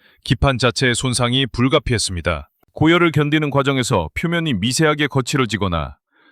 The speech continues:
두께가 불균일해지는 현상이 발생했기 때문입니다. 이로 인해 수십만 원을 호가하는 고가의 기판을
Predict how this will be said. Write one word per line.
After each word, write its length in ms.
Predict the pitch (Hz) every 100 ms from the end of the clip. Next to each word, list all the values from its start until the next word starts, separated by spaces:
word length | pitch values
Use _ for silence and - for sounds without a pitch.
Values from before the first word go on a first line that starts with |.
| _
두께가 380 | 143 127 143 117
불균일해지는 880 | - 139 135 156 156 156 139 151 139
현상이 360 | 147 143 143
발생했기 500 | 123 123 143 127 -
때문입니다. 800 | 113 117 113 92 85 87 65 - _
이로 240 | 123 139 147
인해 200 | 143 127
수십만 520 | - 190 190 175 170
원을 240 | 160 160
호가하는 560 | 147 151 156 151 143 92
고가의 420 | - - 160 151
기판을 520 | 123 - 120 85 62